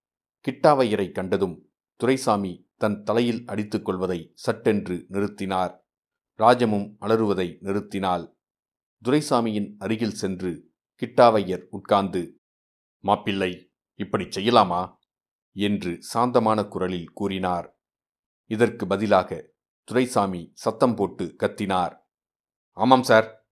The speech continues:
இப்படி செய்யலாமா, அப்படி செய்யலாமா என்று என்னிடம்தான் சொல்வீர்கள்.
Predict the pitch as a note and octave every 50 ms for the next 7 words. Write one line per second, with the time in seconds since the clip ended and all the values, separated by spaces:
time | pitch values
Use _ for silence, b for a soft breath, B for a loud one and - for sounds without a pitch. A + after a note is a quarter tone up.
0 | _ _ _ _ - A2 G#2 C3+ C3+ B2+ - C3+ B2 C3 C3 B2+ A#2 A2 A2 A2
1 | G#2+ - - _ _ - - - - D3 C3+ - B2+ A#2 B2 B2 A#2 A2 G#2+ G#2
2 | G#2 G#2 - - _ - A#2 A2+ G2 G#2 G2+ F2 F#2 A2+ B2+ C#3 C3 B2+ A2+ A2
3 | A2 A#2 A#2+ - B2 A2+ A2+ A#2 A2+ G#2 A#2+ G2+ F#2 - -